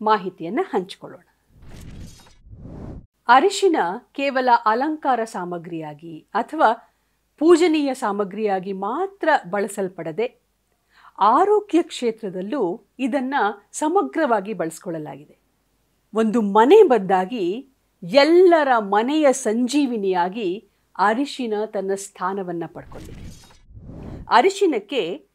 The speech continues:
ಸನಾತನ ಸಂಪ್ರದಾಯದಲ್ಲಿ ಬಹಳನೇ ಮಹತ್ವವಿದೆ. ಮಂಗಳ ಕಾರ್ಯಗಳಲ್ಲಿ ಅರಿಶಿನವೇ ಪ್ರಧಾನ.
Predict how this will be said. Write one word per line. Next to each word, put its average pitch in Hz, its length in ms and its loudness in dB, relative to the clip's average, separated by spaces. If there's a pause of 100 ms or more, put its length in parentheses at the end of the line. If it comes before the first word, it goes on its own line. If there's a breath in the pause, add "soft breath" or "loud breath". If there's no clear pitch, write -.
(140)
ಸನಾತನ 320 680 0
ಸಂಪ್ರದಾಯದಲ್ಲಿ 196 920 -4
ಬಹಳನೇ 262 680 -2
ಮಹತ್ವವಿದೆ. 170 720 -12 (600 soft breath)
ಮಂಗಳ 254 440 2
ಕಾರ್ಯಗಳಲ್ಲಿ 202 960 -4
ಅರಿಶಿನವೇ 175 880 -10
ಪ್ರಧಾನ. 165 520 -10